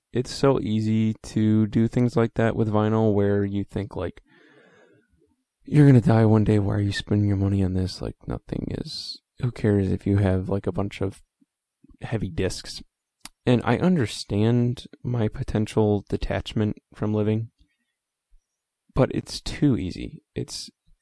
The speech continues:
it's too easy to just let go of living and make excuses for why everything is bullshit, and make excuses for commercialism and material items and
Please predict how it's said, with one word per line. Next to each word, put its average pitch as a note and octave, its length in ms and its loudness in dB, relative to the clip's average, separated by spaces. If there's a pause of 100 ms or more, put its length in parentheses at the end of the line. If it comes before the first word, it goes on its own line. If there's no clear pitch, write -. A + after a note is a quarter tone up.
(640)
it's - 280 -2
too F3+ 320 2
easy G2+ 760 4
to F#2+ 480 -4
just - 320 -4
let A2 240 -2
go G2+ 340 4
of F2+ 140 -4
living F#2 420 -4
and G2 160 -2
make F#2+ 380 -2
excuses G#2 640 0
for G2 200 -4
why F2+ 220 -2
everything G2+ 440 -6
is A#2+ 100 -10
bullshit, G2 640 -6 (920)
and F2 160 -4
make G2 180 -2
excuses - 540 -4
for G2 240 -8
commercialism A2+ 720 2
and F#2+ 140 -2
material G2 420 2
items F#2+ 460 0
and F#2 260 -2